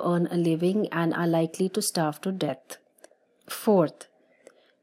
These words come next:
examples of verbal aggression include yelling at others, using one's position to put another one down, using a hostile tone,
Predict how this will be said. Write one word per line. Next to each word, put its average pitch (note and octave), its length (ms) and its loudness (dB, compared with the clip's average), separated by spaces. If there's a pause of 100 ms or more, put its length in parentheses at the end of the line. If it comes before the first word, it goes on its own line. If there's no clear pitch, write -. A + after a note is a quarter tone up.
(100)
examples F#3 680 4
of F3 160 0
verbal F3 360 2
aggression E3+ 520 2
include F#3 420 0
yelling E3+ 340 4
at F#3 140 -2
others, F3+ 460 2
using F3+ 420 2
one's E3 220 0
position F3 680 -2
to E3+ 80 -6
put F3 240 -2
another E3 320 -2
one D#3+ 340 -2
down, F#3+ 500 0 (480)
using G3 360 4
a F3+ 60 0
hostile E3+ 760 2 (100)
tone, A3 580 4